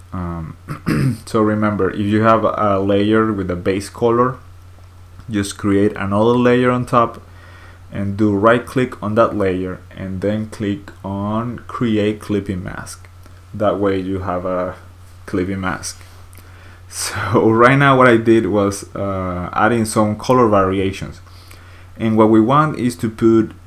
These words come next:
um, some, like, difference in hue. If you have a brown color, we will be adding, like, a,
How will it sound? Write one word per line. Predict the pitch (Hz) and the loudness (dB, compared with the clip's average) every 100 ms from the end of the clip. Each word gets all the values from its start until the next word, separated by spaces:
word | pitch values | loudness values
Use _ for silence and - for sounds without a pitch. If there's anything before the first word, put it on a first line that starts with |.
| - | -8
um, | 98 98 95 92 90 82 | -4 -4 -4 -4 -6 -6
some, | - 117 110 101 90 - - - - - - - - | -4 0 0 -2 -6 -16 -20 -20 -18 -16 -16 -18 -8
like, | 104 98 107 | -6 -6 2
difference | 117 117 131 127 127 - - - - | 2 4 0 0 -2 -6 -14 -18 -8
in | 104 | -6
hue. | 95 - 113 120 - - - - - - - - - - - | -4 0 2 2 -2 -16 -20 -20 -20 -20 -20 -20 -20 -20 -8
If | 113 | -2
you | 104 110 | 2 4
have | 104 | 2
a | 92 | 2
brown | 87 104 113 113 | 2 4 2 0
color, | 123 123 123 131 - - - - - - | 0 2 2 -2 -10 -20 -20 -20 -20 -4
we | 107 | 0
will | 110 110 | 4 4
be | 101 101 | 4 2
adding, | 95 95 95 | 2 0 -2
like, | 90 87 85 | -2 -2 -2
a, | 85 85 90 95 - 101 | -4 -4 -8 -10 -12 -14